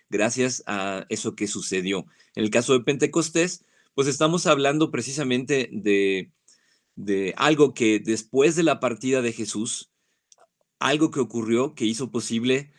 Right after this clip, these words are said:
que, que los discípulos, eh, pudieran sentirse, ¿verdad? Con, con toda la, la fuerza, la valentía, con la capacidad de, de superar la pérdida e inclusive de atreverse a ir más allá de los, de los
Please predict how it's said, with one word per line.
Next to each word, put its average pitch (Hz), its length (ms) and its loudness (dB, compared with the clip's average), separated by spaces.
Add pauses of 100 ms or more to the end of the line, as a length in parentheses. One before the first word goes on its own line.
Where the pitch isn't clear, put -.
(240)
que, 90 540 -4 (220)
que 90 80 -6
los 92 160 -6
discípulos, 151 960 0 (380)
eh, 87 380 -4 (300)
pudieran 131 360 4
sentirse, 117 800 0
¿verdad? 101 320 -2
Con, 113 200 -4
con 104 220 -6
toda 127 220 0
la, 120 300 0
la 92 380 -10
fuerza, 117 640 2
la 107 120 0
valentía, 98 840 -2 (220)
con 101 120 -10
la 104 100 -2
capacidad 113 560 -2
de, 123 560 2
de 101 180 -4
superar 113 440 0
la 123 200 0
pérdida 139 600 -2 (160)
e 117 100 -2
inclusive 120 440 -2
de 143 80 0
atreverse 123 580 0
a 104 100 -2
ir 113 140 -2
más 123 220 -4
allá 113 220 0
de 120 80 0
los, 104 380 -4 (460)
de 82 140 -4
los 85 320 -6